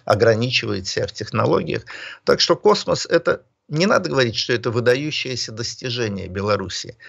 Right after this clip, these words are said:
Это нормальное направление современной технологии.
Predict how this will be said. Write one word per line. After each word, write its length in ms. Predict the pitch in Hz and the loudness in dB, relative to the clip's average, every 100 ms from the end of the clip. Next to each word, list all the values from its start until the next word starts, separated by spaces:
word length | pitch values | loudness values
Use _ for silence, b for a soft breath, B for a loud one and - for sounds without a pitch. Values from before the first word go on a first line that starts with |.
| B B | B B
Это 220 | - - | 0 4
нормальное 640 | 120 113 110 131 175 160 | 4 4 4 2 0 -4
направление 720 | 117 110 110 101 107 120 123 | -4 -4 -2 -2 -2 -4 -4
современной 600 | 117 - 101 101 104 101 95 | -6 -6 -4 -2 -4 -4 -8
технологии. 800 | - - 101 98 90 90 - | -10 -4 -2 0 -2 -6 -14